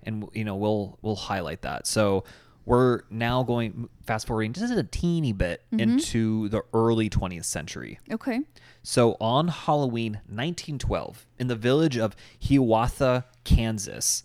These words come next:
Speaker 2: Mm-hmm.
Speaker 1: local hooligans en masse ruined Elizabeth Krebs' garden,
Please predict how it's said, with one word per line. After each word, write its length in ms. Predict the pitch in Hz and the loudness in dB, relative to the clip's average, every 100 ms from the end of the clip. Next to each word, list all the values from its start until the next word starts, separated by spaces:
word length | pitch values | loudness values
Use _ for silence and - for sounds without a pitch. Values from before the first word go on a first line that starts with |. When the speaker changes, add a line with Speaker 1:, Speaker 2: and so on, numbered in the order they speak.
| 208 | -6
Speaker 2:
Mm-hmm. 300 | 175 196 269 | -6 -4 -2
Speaker 1:
local 340 | 131 170 190 123 | 4 6 6 4
hooligans 800 | - - 135 127 104 98 98 | -2 2 4 4 0 -6 -4
en 160 | 107 101 | -6 -4
masse 480 | 104 104 98 - - | -2 -4 -4 -4 -4
ruined 580 | 101 104 135 160 156 143 - - | 0 4 6 6 2 -2 -12 -4
Elizabeth 600 | 117 113 131 156 156 - | 0 2 4 4 2 2
Krebs' 420 | - 120 110 107 | -2 2 2 0
garden, 580 | 104 110 104 107 80 90 | -2 0 2 0 -6 -10